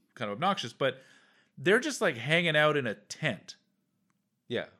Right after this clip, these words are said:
Speaker 2: and this air is super cold,
Speaker 1: Like,
Speaker 2: yeah.
Speaker 1: I don't care what kind of tent
Speaker 2: You had
Speaker 1: you've
Speaker 2: a fire
Speaker 1: got,
Speaker 2: going?
Speaker 1: but, like, again, the messaging of the movie is do not go outside. You will die as soon as the weather hits you. The whole northern hem-, like, the,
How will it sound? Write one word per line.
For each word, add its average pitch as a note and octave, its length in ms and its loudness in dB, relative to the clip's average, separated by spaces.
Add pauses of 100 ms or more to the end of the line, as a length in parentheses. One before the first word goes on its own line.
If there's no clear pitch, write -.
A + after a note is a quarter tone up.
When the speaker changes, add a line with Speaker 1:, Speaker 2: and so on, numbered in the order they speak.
Speaker 2:
and G2+ 80 -10
this F#2 100 -12
air G#2 220 0
is E2+ 80 -6
super F2 320 -12
cold, E2+ 320 -6
Speaker 1:
Like, F3+ 140 2
Speaker 2:
yeah. A#3 100 2
Speaker 1:
I - 20 4
don't C4 180 2
care E3 480 6 (280)
what F3+ 160 -4
kind F3+ 120 2
of D3 80 -2
tent D3 280 0
Speaker 2:
You E3 60 6
had G3+ 80 10
Speaker 1:
you've F#3+ 100 6
Speaker 2:
a A#2+ 40 6
fire D#3+ 260 10
Speaker 1:
got, F3+ 40 4
Speaker 2:
going? G#3+ 360 4 (440)
Speaker 1:
but, E3+ 160 -2
like, E3+ 200 2 (680)
again, F#3 380 -2
the D#3+ 60 -2
messaging G#3 580 -2
of E3+ 80 -4
the F3 80 0
movie D3+ 300 2
is B2 180 0 (340)
do G#3 200 2
not A3 280 2
go F3 180 4
outside. B2 680 2
You B2+ 180 -4
will A#2+ 220 -2
die E3 520 6
as C#3 240 -2
soon C#3+ 200 -4
as C3 160 -4
the B2 80 -2
weather A#2 320 0
hits F3+ 320 0
you. D3+ 280 -4 (380)
The B2+ 320 2
whole E3+ 360 4
northern D#3+ 460 2
hem-, D#3 240 2
like, C#3 180 -2
the, B2+ 120 -2